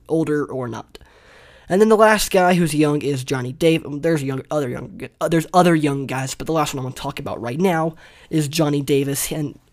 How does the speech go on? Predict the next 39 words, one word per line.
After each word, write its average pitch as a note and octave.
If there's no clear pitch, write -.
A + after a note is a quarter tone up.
obviously, D#3
he D#3+
had D#3
a C#3+
very, C#3+
very C3
poor D3
rookie D3+
season. D3
He D#3
averaged C3+
only D#3
six -
points, -
two F#3
rebounds, B2+
just -
not F#3
a E3
good D3
year C#3+
for C3+
Johnny B2+
Davis. B2+
His E3+
shooting E3
splits -
were C3
pretty D3
terrible B2
as A#2+
well, B2
thirty-eight C#3
point B2
six -
percent C#3+
from C#3
the C3+
field, C3+